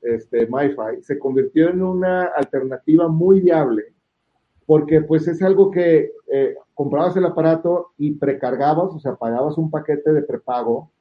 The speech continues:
de, por decirte, cinco gigas o diez gigas, porque no sabías cuánto ibas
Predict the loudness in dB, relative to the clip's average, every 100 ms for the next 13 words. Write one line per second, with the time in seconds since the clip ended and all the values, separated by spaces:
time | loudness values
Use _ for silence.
0 | _ -4 0 0 0 -2 -4 -4 -2 0
1 | 2 0 0 0 2 6 6 4 -2 -2
2 | -2 2 2 2 0 -8 -14 -12 -8 -6
3 | -6 -8 -12 -6 -4 -4